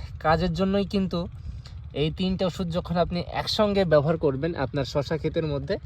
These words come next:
বা অন্যান্য ক্ষেতের মধ্যে, আপনার সাদামাছি থেকে শুরু করে বিভিন্ন যে পোকা, প্রতিটা পোকাই কিন্তু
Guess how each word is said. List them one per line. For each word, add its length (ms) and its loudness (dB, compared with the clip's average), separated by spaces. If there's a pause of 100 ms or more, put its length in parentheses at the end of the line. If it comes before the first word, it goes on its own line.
(460)
বা 300 2
অন্যান্য 420 0
ক্ষেতের 320 0
মধ্যে, 360 0 (100)
আপনার 300 -4
সাদামাছি 500 2
থেকে 200 -2
শুরু 240 -4
করে 220 -2
বিভিন্ন 500 0
যে 120 -2
পোকা, 340 0 (440)
প্রতিটা 360 6
পোকাই 360 4
কিন্তু 400 2